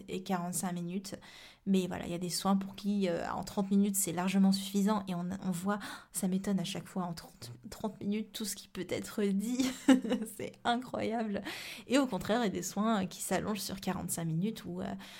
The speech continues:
ça va très lentement, c'est hyper paisible, et cetera. Ça dépend des corps, ça dépend aussi de la capacité énergétique. Moi, je m'arrête quand le corps me dit stop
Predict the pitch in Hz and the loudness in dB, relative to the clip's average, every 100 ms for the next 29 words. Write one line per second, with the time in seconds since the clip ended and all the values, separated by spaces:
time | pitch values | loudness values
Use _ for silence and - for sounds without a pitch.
0 | - - 185 170 - 196 190 170 - 175 | -10 -2 -2 -2 -2 -2 0 -2 -4 -4
1 | 175 196 214 220 - 175 170 180 165 180 | 2 4 4 2 0 -2 -2 -4 -2 -4
2 | 170 202 202 190 180 170 - - - - | 0 2 4 2 0 -4 -8 -14 -16 -2
3 | 202 226 247 302 247 208 233 262 233 190 | 2 2 2 4 4 4 2 2 0 0
4 | 196 233 226 - 233 196 190 190 196 196 | 0 0 0 0 2 2 2 2 0 0
5 | - 202 190 175 170 165 - - - - | 0 4 4 2 -4 -4 -8 -8 -12 -16
6 | - - _ 196 220 196 185 180 202 202 | -20 -20 _ 4 6 6 4 4 0 0
7 | 185 170 165 202 190 170 165 - - 220 | -4 -4 0 2 2 2 -2 -2 2 2
8 | - | 0